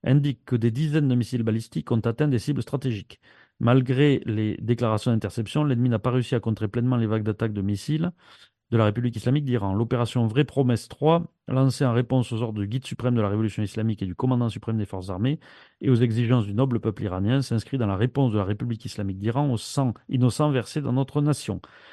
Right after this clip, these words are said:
Cette opération a été menée en coordination avec toutes les forces armées et agences de la République islamique, de manière autoritaire et agressive, et son message principal est que la sécurité de la République islamique d'Iran est la ligne rouge des forces armées. Bon, ça ne nous dit pas s'ils estiment qu'ils ont terminé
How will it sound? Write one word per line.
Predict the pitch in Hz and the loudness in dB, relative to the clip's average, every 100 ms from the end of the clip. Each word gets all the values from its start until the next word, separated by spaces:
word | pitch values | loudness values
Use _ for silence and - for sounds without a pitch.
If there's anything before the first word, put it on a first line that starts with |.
| - | -20
Cette | - 127 | -4 0
opération | 127 117 117 - 113 | 2 2 2 2 2
a | |
été | 104 110 | 2 2
menée | 120 117 | 4 4
en | 101 | 2
coordination | 95 117 113 113 107 113 | 0 0 2 0 -2 -4
avec | 90 92 | -4 -4
toutes | 143 131 | -4 -2
les | 123 | -2
forces | - - 120 | -2 -8 -6
armées | 104 117 | 0 2
et | 104 95 | 2 0
agences | 107 120 | 0 0
de | 101 | 0
la | 95 | -2
République | 98 107 104 - | -2 -4 -4 -6
islamique, | - 101 147 - _ - - - _ - | -4 -2 -2 -6 _ -20 -20 -20 _ -2
de | 117 | 4
manière | 120 120 | 6 6
autoritaire | 117 127 127 123 101 | 4 4 2 2 0
et | 104 | 0
agressive, | 107 110 - 156 160 | 0 -2 0 -2 0
et | |
son | 123 - | -2 -2
message | 110 120 - 110 | -2 -2 -2 -4
principal | - 107 107 - 147 | -2 -4 -2 0 0
est | 131 | 0
que | 117 | -2
la | 107 | -2
sécurité | - 120 131 117 127 | -4 -4 -2 -2 -2
de | 104 | -2
la | 98 | -2
République | 101 107 - | -2 -6 -8
islamique | - 104 101 | -6 -4 -2
d'Iran | 101 104 143 156 | 0 2 2 0
est | 107 | -2
la | 104 | 0
ligne | 131 123 | 0 0
rouge | 110 156 | 0 0
des | 117 | 0
forces | 110 139 - 123 | -4 -6 -4 -2
armées. | 120 113 101 _ - - _ _ - | -2 -4 -8 _ -20 -20 _ _ -8
Bon, | - | -8
ça | - 104 | -6 -4
ne | |
nous | 110 | -4
dit | 110 | -2
pas | 113 127 | 2 2
s'ils | 120 110 | 2 -4
estiment | 110 - 120 107 | -4 -4 -2 0
qu'ils | 87 107 110 | -2 -4 -2
ont | 104 | -2
terminé | 104 98 110 143 175 | -2 0 2 4 2